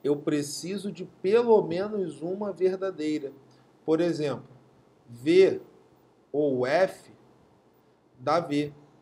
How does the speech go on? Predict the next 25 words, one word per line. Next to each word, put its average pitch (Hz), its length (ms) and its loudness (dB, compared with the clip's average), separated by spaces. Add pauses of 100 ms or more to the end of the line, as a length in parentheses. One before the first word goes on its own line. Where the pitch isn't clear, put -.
(1000)
Legal? 160 540 4 (280)
Então, 160 420 -2
no 175 120 -2
ou, 185 420 2
eu 156 140 0
preciso 165 680 -4
de 175 120 -16 (200)
pelo 226 380 2
menos 175 500 -6
uma 196 260 -6
verdadeira. 185 720 -2 (220)
Só 135 200 -6
que 151 100 -8
ele 143 100 -6
tá 156 160 -2
falando 151 340 -4
aqui 151 420 -12
em 185 140 -8
ambas. 135 600 -8 (1800)
Legal? 143 500 0 (120)
Então, 143 360 -2 (1080)
a 143 140 6
segunda 147 720 0
é 160 120 4
falsa. 135 600 -2